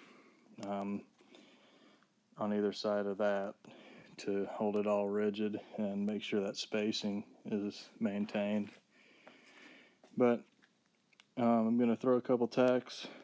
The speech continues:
on the, uh, inner frame rails going on to the number one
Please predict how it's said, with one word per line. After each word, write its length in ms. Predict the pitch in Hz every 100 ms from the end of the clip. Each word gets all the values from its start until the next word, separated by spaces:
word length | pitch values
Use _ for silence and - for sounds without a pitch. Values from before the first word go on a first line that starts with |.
| -
on 340 | 117 113 110 110
the, 320 | 113 113 113
uh, 340 | 110 110 113 113 - -
inner 160 | 120 110
frame 320 | - 120 117
rails 540 | 117 117 120 117 - - - - - - 117
going 240 | 113 110
on 160 | 110 107
to 140 | -
the 220 | 110 110 107
number 320 | 107 110 107
one 400 | 110 113 110